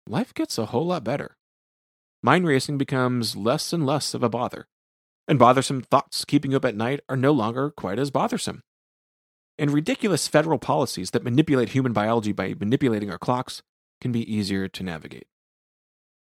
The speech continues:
I made a little handout for you, so if you head over to well rested M D dot com slash day, you can get a free cheat sheet to a day in the life of the well-rested, including some specific best practices to get that good snooze. That's well rested M D dot com slash D A Y.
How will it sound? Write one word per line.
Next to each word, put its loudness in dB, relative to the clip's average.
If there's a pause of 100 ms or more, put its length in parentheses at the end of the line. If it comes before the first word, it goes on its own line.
(240)
I -8
made 4
a 2
little 4
handout 2
for 0
you, -2
so -4
if -6
you -6
head 2
over 2
to -4
well 0
rested -4
M -4
D -2
dot -2
com -6
slash -8
day, -2 (180)
you -6
can 0
get 4
a 4
free -2
cheat -4
sheet -10 (160)
to -4
a -4
day 4
in 4
the 2
life 0
of -6
the 2
well-rested, -2 (440)
including 2
some 0
specific -2
best 0
practices -4
to -6
get -2
that -2
good -2
snooze. -12 (500)
That's -6
well 6
rested 0
M -2
D 0
dot -2
com -4
slash -8
D 0
A 0
Y. -6